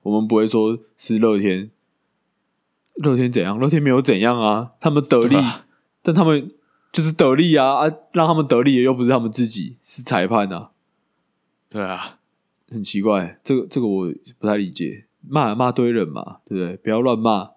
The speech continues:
Speaker 2: 对啊。
Speaker 1: 你要知道战场在哪里，
Speaker 2: 可是
Speaker 1: 不要乱开战嘛。
Speaker 2: <laughs> 你，而且这真的就跟，跟前面的图片一样，是你不要看到别人在这里开战场，你就觉得说，“哎，这好像是哦。”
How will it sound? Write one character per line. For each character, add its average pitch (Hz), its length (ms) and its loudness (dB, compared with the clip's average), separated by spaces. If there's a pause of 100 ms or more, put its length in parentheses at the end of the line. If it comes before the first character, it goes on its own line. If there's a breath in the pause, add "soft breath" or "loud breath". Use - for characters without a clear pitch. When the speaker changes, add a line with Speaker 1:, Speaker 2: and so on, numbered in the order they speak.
(160)
Speaker 2:
对 95 100 -16
啊。 98 240 -20 (840)
Speaker 1:
你 135 80 -2
要 139 80 4
知 165 140 2
道 185 100 4
战 175 300 2
场 117 180 4
在 147 120 4
哪 107 200 2
里， 110 100 0
Speaker 2:
可 - 40 0
是 98 60 -4
Speaker 1:
不 - 100 -2
要 139 60 2
乱 160 140 0
开 139 200 2
战 139 260 -2
嘛。 - 220 -14 (840 loud breath)
Speaker 2:
<laughs> - 920 -20
你， 147 160 -4 (100)
而 208 80 2
且 202 240 0 (260)
这 220 140 -2
真 214 220 0
的 196 80 -2
就 202 120 -2
跟， 208 140 -2
跟 208 180 0
前 175 140 2
面 190 140 0
的 170 80 2
图 147 180 0
片 151 220 2
一 - 20 -2
样， 151 180 2
是 185 120 -2
你 127 120 -2
不 143 100 0
要 147 60 4
看 185 120 2
到 180 100 4
别 139 200 0
人 123 120 2
在 143 100 0
这 151 140 0
里 110 80 4
开 127 200 0
战 139 180 0
场， 101 180 -2
你 107 40 -10
就 147 100 0
觉 135 60 0
得 110 60 0
说 117 200 -2
，“哎， 123 160 0 (100)
这 131 140 0
好 85 120 -2
像 104 180 0
是 107 220 -6
哦。” 80 100 -2